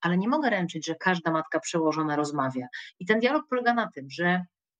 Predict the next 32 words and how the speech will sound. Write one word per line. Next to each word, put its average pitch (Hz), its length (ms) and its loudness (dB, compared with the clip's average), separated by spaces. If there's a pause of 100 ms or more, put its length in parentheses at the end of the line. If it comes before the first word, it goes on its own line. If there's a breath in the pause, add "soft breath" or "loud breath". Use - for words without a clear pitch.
(880)
wiadomo, 277 340 2
że 202 120 0
zakon 226 320 2
ma 214 120 2
na 214 120 0
ciebie 226 260 0
koncepcję, 214 760 0 (200)
to 175 60 -2
znaczy 175 260 2
ma 190 120 2
na 202 100 2
ciebie 190 220 0
pomysł. 180 440 0 (120)
Tak 185 160 2
to 220 80 4
powinno 190 340 2
wyglądać. 170 540 0
Matka 196 260 0
przełożona 180 760 0
rozeznaje 185 600 0
talenty 180 480 0
sióstr, - 540 -2
które 170 260 -2
ma 170 320 0 (240)
w 175 100 -6
swoim, 175 640 0 (360)
w - 60 -6
swojej 170 300 2
stajni, 185 420 0
w 175 40 -12
swojej 175 580 0
grupie 180 500 -2